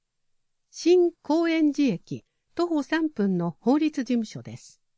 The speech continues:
法律相談、土曜限定、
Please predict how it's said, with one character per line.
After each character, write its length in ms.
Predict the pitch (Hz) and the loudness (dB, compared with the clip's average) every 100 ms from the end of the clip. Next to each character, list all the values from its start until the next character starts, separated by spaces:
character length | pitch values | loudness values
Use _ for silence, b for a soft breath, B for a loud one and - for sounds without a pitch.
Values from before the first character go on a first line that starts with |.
| _ _ _ _ _ _ | _ _ _ _ _ _
法 220 | 247 339 | 0 2
律 200 | 339 330 | 0 -2
相 280 | - 262 208 | -4 -4 -4
談、 340 | 123 98 85 _ _ _ _ - | -6 -12 -18 _ _ _ _ -4
土 160 | 220 | 0
曜 240 | 311 330 247 | 0 0 -2
限 240 | 190 214 | -4 -4
定、 420 | - 190 180 147 | -6 -6 -6 -8